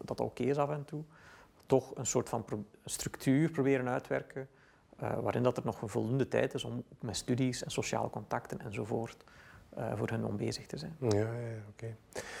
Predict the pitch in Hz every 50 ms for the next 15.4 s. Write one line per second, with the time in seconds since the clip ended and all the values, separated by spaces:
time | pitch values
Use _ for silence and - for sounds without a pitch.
0 | - - - - 104 101 113 120 113 - 135 127 127 131 131 - - - - -
1 | - _ _ _ _ _ - - - - - - - 120 120 113 113 113 113 113
2 | 110 101 98 101 107 113 110 107 101 - - 101 101 104 101 95 92 110 98 104
3 | 110 123 123 123 120 110 107 104 - 110 101 107 110 120 123 113 110 107 107 -
4 | - 117 104 101 95 - 123 139 139 - 160 165 160 117 110 104 - - 107 107
5 | 110 107 107 107 107 107 113 - 110 113 - - - 113 123 120 - - - -
6 | - - _ _ _ _ _ - - - - - - - - - - - 110 107
7 | 107 107 104 104 107 107 104 - - - - - - - 123 117 - - 110 101
8 | 104 95 90 113 127 139 120 113 107 - 113 123 139 143 - - 147 147 143 131
9 | 104 110 101 98 98 101 104 - - - - 95 101 110 120 - 120 107 107 110
10 | 104 101 113 123 131 131 127 131 123 131 135 127 - - - - - _ - -
11 | - - - _ - - 107 113 117 - - 123 131 123 - 117 123 127 131 131
12 | 117 104 - - 107 104 104 101 - 101 113 113 - 104 110 117 113 - 123 117
13 | 113 110 110 110 - - - 107 104 101 - - - - - - 113 107 - -
14 | - - 110 98 104 110 113 113 113 - 107 104 101 98 - - 101 104 117 131
15 | - - - 113 107 104 107 113